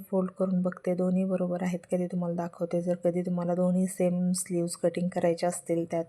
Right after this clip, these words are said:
तर अशा पद्धतीने आपल्याला दोन्ही व्यवस्थित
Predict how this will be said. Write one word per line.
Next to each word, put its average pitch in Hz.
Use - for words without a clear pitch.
तर 175
अशा 180
पद्धतीने 180
आपल्याला 175
दोन्ही 185
व्यवस्थित 180